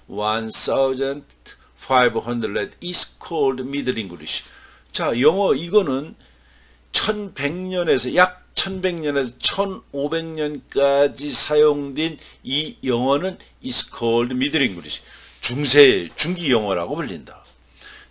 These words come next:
천백에서 천오백 년. 이건 뭐, 몇 년 왔다 갔다 하는 거는 뭐, 이 설명하는 사람마다, 역사가마다, 비평가마다 다를 수 있어요.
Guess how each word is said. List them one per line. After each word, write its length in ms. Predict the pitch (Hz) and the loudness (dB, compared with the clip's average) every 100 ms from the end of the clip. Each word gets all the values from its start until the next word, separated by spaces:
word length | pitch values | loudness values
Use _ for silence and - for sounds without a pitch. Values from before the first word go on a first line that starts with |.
| - | -8
천백에서 880 | - 143 139 131 117 113 - 123 - | -4 -2 2 2 2 -2 -2 -6 -6
천오백 540 | - 156 131 113 110 | -8 -4 -4 -2 -2
년. 180 | 98 85 131 | -4 -12 -12
이건 280 | 147 185 | -6 -6
뭐, 280 | 127 95 143 - - | -4 -4 -6 -8 -10
몇 180 | 110 135 | -4 -4
년 260 | 160 165 | -4 -6
왔다 340 | 135 98 - 107 | -4 -4 -4 -10
갔다 240 | 113 131 | -8 -6
하는 160 | 135 160 | -6 -2
거는 400 | 156 113 156 139 _ _ | -2 0 -4 -8 _ _
뭐, 460 | - 95 98 - _ _ _ _ _ | -6 -4 -4 -8 _ _ _ _ _
이 340 | 113 113 98 - - - - | -8 -6 -8 -14 -20 -20 -16
설명하는 680 | - - 170 180 160 143 131 | -6 0 0 4 6 6 4
사람마다, 880 | 117 117 107 101 98 92 85 85 - | -4 -2 -2 -2 -6 -8 -6 -6 -4
역사가마다, 960 | 117 123 - 135 110 107 95 82 82 - | -6 -4 -2 -2 0 -2 -4 -6 -8 -8
비평가마다 760 | 139 123 147 139 120 87 90 | -10 0 0 2 0 0 -4
다를 240 | - 95 95 | -6 -8 -8
수 160 | - | -8
있어요. 280 | 113 - - | -6 -6 -8